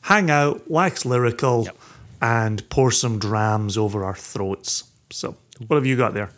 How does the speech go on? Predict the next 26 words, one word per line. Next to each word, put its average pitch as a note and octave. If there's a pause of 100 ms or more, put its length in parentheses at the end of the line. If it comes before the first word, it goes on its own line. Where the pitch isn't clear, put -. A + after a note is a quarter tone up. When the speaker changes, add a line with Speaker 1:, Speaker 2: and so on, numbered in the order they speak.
(1040)
Speaker 2:
Well, E3+ (580)
like C#3
you A#2+
pouring A2
whiskey G#2
from, F#2+
from G#2
our F#2
friends G2 (380)
Mark G#2+
and F#2
Kate -
Watt, A2+ (300)
I'm C3+
pour-, F#2+
I B2+
poured F2+ (440)
some G2
whiskey G2+
from G#2
our G2+
friend G2+
David F#2+
Stirk. - (1400)
Speaker 1:
Ah. A3+
Speaker 2:
Yeah, C#3